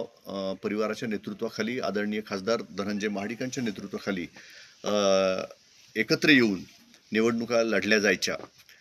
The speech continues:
आता राजकीय परिस्थिती थोडी, अ, वेगळी दिसते. वरिष्ठ पातळीवर काय निर्णय होतो आम्ही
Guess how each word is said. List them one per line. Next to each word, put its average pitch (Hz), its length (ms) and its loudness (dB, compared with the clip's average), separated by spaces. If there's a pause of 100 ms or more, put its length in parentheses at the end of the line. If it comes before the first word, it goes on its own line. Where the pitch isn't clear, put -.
(600)
आता 120 440 4 (1300)
राजकीय 107 320 2
परिस्थिती 120 400 -2
थोडी, 120 300 -2 (180)
अ, - 120 -6 (160)
वेगळी 107 260 0
दिसते. 117 480 -2 (380)
वरिष्ठ 135 260 4
पातळीवर 127 320 0
काय 117 200 8
निर्णय 110 240 4
होतो 107 300 0
आम्ही 104 400 0